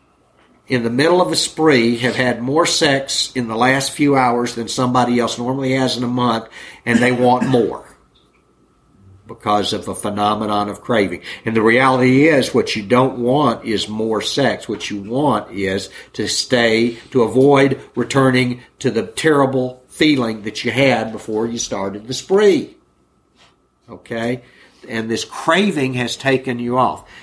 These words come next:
And here's the point. This allergy has never been, by any treatment with which we are familiar, permanently eradicated. The only relief we have to suggest is entire abstinence,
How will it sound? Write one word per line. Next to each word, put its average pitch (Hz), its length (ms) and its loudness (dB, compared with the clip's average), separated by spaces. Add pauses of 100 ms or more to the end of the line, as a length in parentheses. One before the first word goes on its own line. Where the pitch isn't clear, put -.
(140)
And 107 160 -2
here's 165 340 4
the 156 80 -2
point. 143 400 -4 (500)
This 156 540 2 (400)
allergy 147 800 0 (220)
has 120 280 -2
never 185 440 2
been, 135 400 -2
by 123 180 2
any 175 320 2
treatment 147 480 0
with 123 180 -2
which 135 240 0
we 127 220 2
are 110 60 -2
familiar, 123 560 -2
permanently 127 800 -2
eradicated. 143 880 0 (720)
The 120 240 2
only 190 460 4
relief 151 560 2
we 139 180 2
have 131 560 0
to - 100 -10
suggest 131 720 -4
is 120 160 -4
entire 120 460 0
abstinence, 113 760 -2